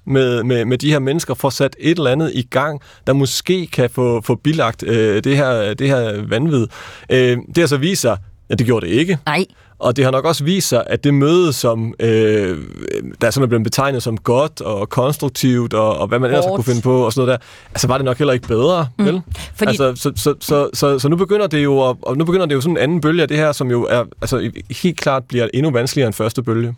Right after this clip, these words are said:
Speaker 2: Øhm, og, øh, og, og, og det, som vi så skal orientere os i, nemlig, altså, der sker jo så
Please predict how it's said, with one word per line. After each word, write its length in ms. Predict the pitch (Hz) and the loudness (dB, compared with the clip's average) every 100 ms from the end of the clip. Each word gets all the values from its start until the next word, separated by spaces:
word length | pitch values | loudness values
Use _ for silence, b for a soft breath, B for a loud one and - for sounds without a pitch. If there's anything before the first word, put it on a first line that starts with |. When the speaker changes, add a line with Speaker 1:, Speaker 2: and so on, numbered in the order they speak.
| B B B B B B B B - | B B B B B B B B 0
Speaker 2:
Øhm, 560 | 202 180 170 160 156 143 143 - | 2 2 -2 -2 -2 -2 -4 0
og, 320 | 170 165 160 | 2 2 2
øh, 180 | 156 139 - | 0 -2 -2
og, 240 | 156 - | -2 0
og, 140 | 175 | 0
og 180 | 185 185 | 0 -2
det, 140 | 254 277 | -2 0
som 200 | 285 247 | 0 0
vi 60 | |
så 140 | 208 233 | 0 -4
skal 180 | - | -2
orientere 500 | 233 170 - 277 160 180 | -2 -2 -2 -2 0 -2
os 160 | 165 - | -2 -2
i, 140 | 208 165 | -2 0
nemlig, 300 | 170 165 170 | -2 -2 -4
altså, 120 | 165 | -4
der 80 | - | -4
sker 240 | 180 - 240 | -4 -2 -2
jo 100 | 240 | -4
så 240 | - 254 | -2 -4